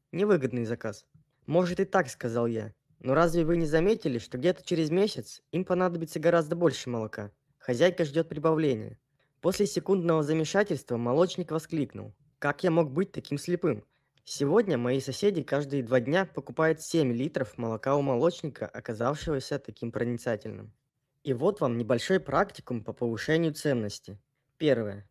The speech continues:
Повышайте ценность всего, что окружает вас, как это делал торговец недвижимостью. Постоянно спрашивайте себя – как можно повысить ценность этой комнаты, этого дома, этого бизнеса.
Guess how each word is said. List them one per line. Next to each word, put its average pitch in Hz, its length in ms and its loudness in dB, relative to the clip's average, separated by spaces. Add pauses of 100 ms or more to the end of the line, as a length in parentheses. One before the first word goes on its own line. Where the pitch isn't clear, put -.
Повышайте 160 520 -2
ценность 160 440 0
всего, 139 360 -2
что 156 200 -2
окружает 143 560 -2
вас, 107 400 -10
как - 200 -6
это - 140 -6
делал 151 300 4
торговец 127 500 -2
недвижимостью. 110 800 -6 (480)
Постоянно 160 440 -2
спрашивайте 151 600 -2
себя – 107 380 -8 (460)
как 170 220 0
можно 127 320 4
повысить 120 520 -2
ценность 160 540 -2
этой 131 240 0
комнаты, 113 580 -2 (220)
этого 135 320 2
дома, 117 480 0 (140)
этого 139 280 0
бизнеса. 110 600 -6